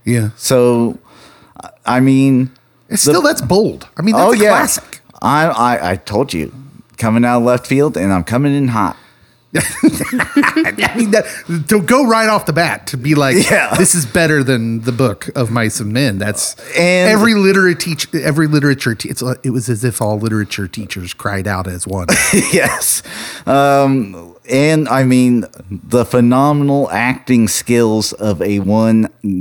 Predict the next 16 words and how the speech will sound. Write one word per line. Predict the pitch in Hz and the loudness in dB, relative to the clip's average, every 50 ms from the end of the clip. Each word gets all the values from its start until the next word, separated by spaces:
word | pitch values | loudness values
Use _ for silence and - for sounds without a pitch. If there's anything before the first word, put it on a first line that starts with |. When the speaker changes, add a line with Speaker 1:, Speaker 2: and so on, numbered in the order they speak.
| 87 76 | -6 -6
Speaker 2:
Gary | 78 98 104 110 117 113 113 117 117 110 107 | -4 0 0 2 2 2 0 0 -2 -2 -4
Sinise. | 101 - - - 95 95 90 87 85 85 110 123 107 - - - - - - - - - - - | -6 -6 -6 -6 -2 -2 0 0 2 2 2 2 2 0 -4 -6 -6 -6 -6 -8 -10 -10 -6 -4
Speaker 1:
I | 139 | -2
love | 135 143 160 160 143 | 0 0 0 0 0
that | 143 135 | -2 -2
you're | 127 120 117 107 101 - - | 0 -2 -2 -2 -4 -8 -10
highlighting | - - - 123 120 117 117 117 113 107 104 101 98 92 | -10 -6 -4 -2 -2 0 0 0 0 -2 -2 -4 -6 -6
Gary | 101 107 104 101 92 90 82 85 107 | -6 -6 -6 -6 -6 -8 -10 -8 -6
over | 120 110 98 98 92 87 87 87 90 - - 113 107 | -4 -4 -4 -4 -4 -6 -6 -8 -10 -12 -14 -16 -14
John | 101 113 123 101 98 90 | -6 -4 -4 -2 -2 -4
Malkovich. | 92 101 110 107 - - 147 - - - | -6 -8 -8 -10 -12 -16 -20 -8 -4 0
Speaker 2:
<laughs> | 185 175 - - - 170 147 - - - - - - - - - - - - | 0 2 2 2 0 0 0 0 -2 -4 -6 -12 -16 -16 -14 -14 -14 -4 0
Um, | 143 180 185 185 190 185 | 2 4 4 4 2 2
you | 190 180 196 190 | 0 0 2 2
don't | 214 233 240 226 170 | 4 2 2 2 2
get | 190 190 208 180 - | 2 2 2 2 0